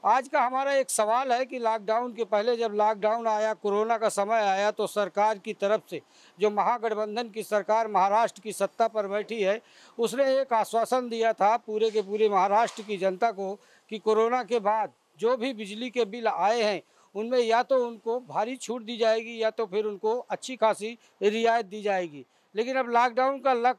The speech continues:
वक्त लगभग जा चुका है, देश अनलॉक की स्थिति में आ चुका है और ऐसे में देश के उन तमाम व्यापारियों को सरकार से उम्मीद थी कि वो दीपावली के पहले या दीपावली के बाद उनको कम से कम इस छूट का तोहफा दे।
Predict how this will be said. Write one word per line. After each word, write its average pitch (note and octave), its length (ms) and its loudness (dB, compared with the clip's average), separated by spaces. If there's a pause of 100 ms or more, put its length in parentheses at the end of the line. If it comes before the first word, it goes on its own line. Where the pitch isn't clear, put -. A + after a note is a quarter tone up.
वक्त A3+ 380 -4
लगभग A3+ 360 0
जा G#3+ 180 2
चुका A3 280 -4
है, G#3+ 140 4
देश G#3 260 -2
अनलॉक G#3+ 500 0
की A3+ 120 -4
स्थिति B3+ 280 -12
में A#3+ 80 -2
आ A3 120 2
चुका G3+ 360 0
है G3+ 120 -4 (320)
और A3 140 4
ऐसे A#3 320 2
में G3+ 200 -4 (340)
देश A#3 280 2
के C#4 120 -2
उन C4+ 140 2
तमाम A#3+ 400 0
व्यापारियों A3+ 600 0
को G#3 200 -4
सरकार A3 480 0
से - 140 -4
उम्मीद G#3 400 -2 (100)
थी A3+ 120 -4
कि A#3 100 -10
वो G#3+ 120 0
दीपावली G#3 640 0
के G#3 100 -2
पहले B3 440 2 (320)
या A#3+ 140 2
दीपावली A#3 540 -4
के A3 100 -2
बाद A3 280 2
उनको G#3+ 220 -6
कम A3+ 240 -2
से G#3+ 100 -6
कम G#3+ 180 -6
इस G3+ 160 -10
छूट A3 320 -4
का F#3+ 100 0
तोहफा G#3 360 0
दे। D#3 180 -10